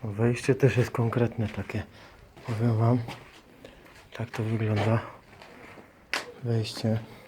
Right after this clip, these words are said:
Tam jest kolejne, ale tam już jest wszystko pozawalane.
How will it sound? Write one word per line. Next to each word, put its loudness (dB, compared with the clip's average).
Tam 0
jest -2
kolejne, 2
ale 2
tam 4
już 0
jest -8
wszystko -10
pozawalane. 2